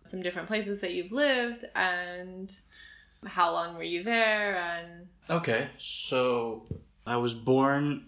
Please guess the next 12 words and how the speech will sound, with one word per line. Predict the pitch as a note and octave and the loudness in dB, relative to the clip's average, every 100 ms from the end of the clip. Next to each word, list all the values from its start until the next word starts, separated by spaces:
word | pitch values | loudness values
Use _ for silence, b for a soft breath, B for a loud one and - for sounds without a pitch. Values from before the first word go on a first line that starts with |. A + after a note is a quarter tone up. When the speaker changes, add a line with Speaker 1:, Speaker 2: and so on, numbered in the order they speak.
| - | -10
Speaker 2:
in | B2+ A#2+ A#2+ A#2 | -4 -2 0 -2
Carrollton, | A2+ A#2+ A#2 A#2 | 0 2 2 0
Texas, | A2 A#2 - C#3 C#3+ - - - b b b b b b b b | -2 -2 0 -2 -2 -4 -6 -8 b b b b b b b b
uh, | - A#2 A2+ | -2 0 2
which | A2+ A2+ | 0 0
is, | A2 | 0
like, | A#2 A#2 | 0 0
a | |
little | A#2 A2+ | 0 0
suburb | A2 A2+ A2+ A2 | 0 0 0 0
of | A2 | -2
Dallas, | G2+ G2+ G2+ G#2+ - - - | -2 -2 0 0 0 -2 -4